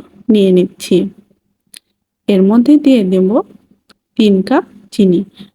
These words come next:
আপনি আম কতটুকু পরিমাণে ব্যবহার করবেন আর আমটি টক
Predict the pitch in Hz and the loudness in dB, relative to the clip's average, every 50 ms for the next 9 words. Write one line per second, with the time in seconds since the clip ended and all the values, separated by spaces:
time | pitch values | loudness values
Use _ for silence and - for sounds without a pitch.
0 | _ - 196 190 - - 214 220 247 330 339 - - _ _ - 208 208 196 190 | _ -6 -6 -6 -6 -4 -2 0 0 0 0 -2 -14 _ _ -4 -2 -2 0 -2
1 | 190 190 - 185 185 - 202 202 - 269 277 269 - 277 285 277 294 285 285 294 | -2 -2 -2 -2 -2 -2 -4 -2 -2 -2 -2 0 0 0 2 4 4 4 4 4
2 | 277 285 277 277 277 285 277 277 - 285 285 269 262 262 311 339 381 392 - - | 4 2 2 2 2 2 0 0 0 0 0 0 2 0 0 0 0 -2 -6 -14
3 | - - - _ _ - 202 190 196 185 190 190 190 185 - 262 - - - 190 | -20 -20 -20 _ _ -6 -6 -4 -2 0 0 0 0 -2 -2 -4 -2 -2 -2 -2
4 | 190 | -2